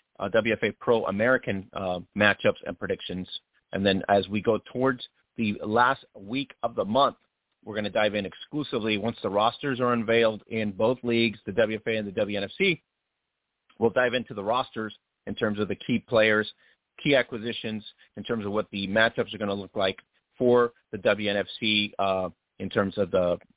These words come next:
you know, April first matchups coming up here in about three weeks. Then April twenty-second is when the W F A kicks off. So between now and then, we'll be talking pretty much Women's Football Alliance and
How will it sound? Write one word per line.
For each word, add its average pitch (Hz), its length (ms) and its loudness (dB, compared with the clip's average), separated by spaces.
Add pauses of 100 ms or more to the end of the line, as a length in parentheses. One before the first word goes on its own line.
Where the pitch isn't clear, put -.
(140)
you 104 80 -2
know, 85 240 0
April 107 380 2
first 113 260 0
matchups 101 580 -2 (300)
coming 101 180 0
up 98 200 0
here 104 100 2
in 95 80 2
about 92 300 0
three 101 160 -4
weeks. 113 320 0 (360)
Then 107 200 2
April 113 320 -2
twenty-second 117 580 0
is 104 100 -8
when 104 140 -6
the 95 60 -10
W 101 260 -2
F 95 140 -6
A 95 80 -2
kicks - 320 -8
off. 90 240 0 (160)
So 92 260 -2 (380)
between 113 340 2
now 113 220 6
and 113 100 0
then, 120 160 2
we'll 107 140 -4
be 104 100 -10
talking 101 400 -4
pretty 104 220 -8
much 98 160 -6 (380)
Women's 110 200 0
Football 113 220 -2
Alliance 104 320 6 (160)
and 104 320 2